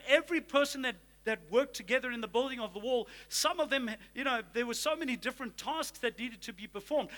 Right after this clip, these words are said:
But the key was in the unity. That's where the key lay. It didn't lay in who picked up the heaviest rock. It didn't lay in who put the most rocks down. It didn't lie in that. It lay in the fact that they were unified.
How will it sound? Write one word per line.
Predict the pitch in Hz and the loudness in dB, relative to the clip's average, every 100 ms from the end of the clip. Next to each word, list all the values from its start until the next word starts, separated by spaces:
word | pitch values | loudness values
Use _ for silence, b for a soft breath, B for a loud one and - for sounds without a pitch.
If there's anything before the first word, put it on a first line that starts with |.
| B | B
But | 262 254 | -4 -2
the | 269 | -4
key | - 339 349 | 0 0 0
was | 311 294 | 0 0
in | 269 | -2
the | 247 | -4
unity. | 220 302 320 - 190 151 | -2 -2 -2 -2 -8 -4
That's | 240 294 - 220 | -2 0 -2 -2
where | 233 | -4
the | 202 | -4
key | 202 294 330 | -6 -6 -2
lay. | 220 160 123 - - - - B B 262 | 0 -2 -4 -12 -20 -20 -20 B B -8
It | 294 | -4
didn't | 349 349 | -2 4
lay | 311 311 330 | 8 8 8
in | 247 | 2
who | 202 285 | 4 2
picked | 285 285 294 | 2 -2 0
up | 262 | 0
the | 240 | 2
heaviest | 196 247 247 196 - | 2 2 0 -4 -2
rock. | 208 247 - - - _ b b b | 0 0 -4 -14 -20 _ b b b
It | 262 | -8
didn't | 381 359 277 | -6 0 6
lay | 285 285 | 8 8
in | 240 | 6
who | 180 285 | 4 4
put | - 285 285 | 4 -4 -2
the | 208 | -2
most | 226 247 - | 0 0 2
rocks | 247 - - | 2 2 0
down. | 220 254 220 B B | 4 6 6 B B
It | 277 | -6
didn't | 311 359 330 | -6 -6 2
lie | 285 330 320 | 4 6 4
in | 240 | 2
that. | 220 277 196 - B B 254 | 4 6 4 0 B B -4
It | 269 | 2
lay | 285 339 | 4 6
in | 349 | 4
the | 269 | 0
fact | - 311 311 | 6 6 6
that | 254 | 0
they | 196 285 | 4 4
were | 294 311 | 4 -4
unified. | 254 349 339 - 233 202 147 117 | -2 -2 -2 -4 -2 0 -2 -8